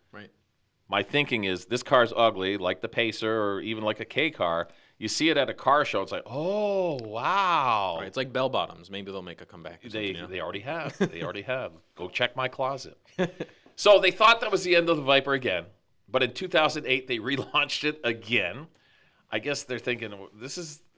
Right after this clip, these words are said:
Speaker 2: the best thing that we're producing these days, so let's go back to it."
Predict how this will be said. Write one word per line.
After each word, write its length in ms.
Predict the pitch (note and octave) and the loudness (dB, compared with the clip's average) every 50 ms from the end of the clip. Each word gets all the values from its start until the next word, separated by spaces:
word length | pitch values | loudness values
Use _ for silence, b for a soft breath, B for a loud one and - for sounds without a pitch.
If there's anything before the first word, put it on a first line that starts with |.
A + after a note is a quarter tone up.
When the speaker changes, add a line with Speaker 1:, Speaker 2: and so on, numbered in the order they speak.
| _ G#2+ | _ -16
Speaker 2:
the 120 | F#2+ A2+ | -14 -8
best 280 | G#2+ C3+ C#3 C3+ - - | -2 -2 -2 -2 -2 -6
thing 120 | D#3+ D3+ C#3+ | -8 -8 -6
that 100 | C3 B2+ | -4 -6
we're 80 | C3 | -6
producing 500 | - - B2+ D3+ G#3+ C4 - - G#2+ F#2 | -4 -4 -4 -2 -2 -4 -4 -6 -6 -8
these 180 | E2+ E2 D#2+ D2+ | -10 -12 -14 -12
days, 300 | - D#2 C#2 B1+ D2 - | -12 -12 -12 -12 -14 -14
so 240 | - - E2+ E2+ E2+ | -12 -10 -10 -8 -6
let's 180 | F#2+ A#2 A2+ | -6 -6 -6
go 140 | - C3+ C3 | -4 -6 -2
back 300 | G2+ A#2+ C3 D#3+ E3+ - | 0 0 -2 -2 -4 -10
to 140 | - F#2+ D2 | -12 -10 -10
it." 140 | E2+ - | -10 -10